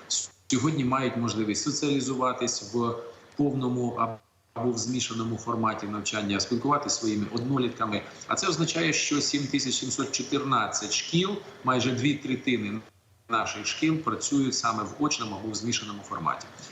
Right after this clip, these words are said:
Е, ці школи мають укриття, які розраховані на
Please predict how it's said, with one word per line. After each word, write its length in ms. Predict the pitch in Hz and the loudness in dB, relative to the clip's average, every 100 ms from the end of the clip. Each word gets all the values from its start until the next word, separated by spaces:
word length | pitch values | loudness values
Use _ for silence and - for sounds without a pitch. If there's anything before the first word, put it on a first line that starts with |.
| - - 117 | -18 -2 0
Е, 80 | |
ці 140 | 110 156 | 2 2
школи 280 | - 190 151 | 2 2 4
мають 320 | 131 117 113 | 2 2 -2
укриття, 420 | - 107 - 113 | 0 -2 0 0
які 240 | 104 - | 2 0
розраховані 680 | 120 113 113 135 127 110 107 | 0 0 0 0 2 2 0
на 460 | 101 107 117 117 | 0 2 2 2